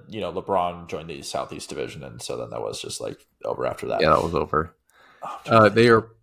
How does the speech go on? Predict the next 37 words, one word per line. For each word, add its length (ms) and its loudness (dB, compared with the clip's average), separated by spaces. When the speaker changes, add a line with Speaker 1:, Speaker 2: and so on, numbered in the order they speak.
Speaker 2:
plus 360 0
one 220 0
twenty 560 -4
to 100 -10
win 180 -4
the 60 -6
division 380 -4
right 200 -2
now. 420 -4
Uh, 460 -2
Miami 400 2
is 120 -6
favored. 520 -2
Speaker 1:
Hmm. 120 -12
Speaker 2:
Uh, 400 2
also, 300 2
if 100 0
you 100 0
wanna 160 -2
get 180 0
tricky, 540 -4
you 100 -12
think 200 0
they're 100 4
gonna 160 0
make 180 0
it 60 0
out 120 2
of 60 -4
the 60 -4
play-in. 540 -2
Orlando 520 0
to 80 -2
get 160 -4
the 80 -12
sixth 320 -6
seed, 260 -8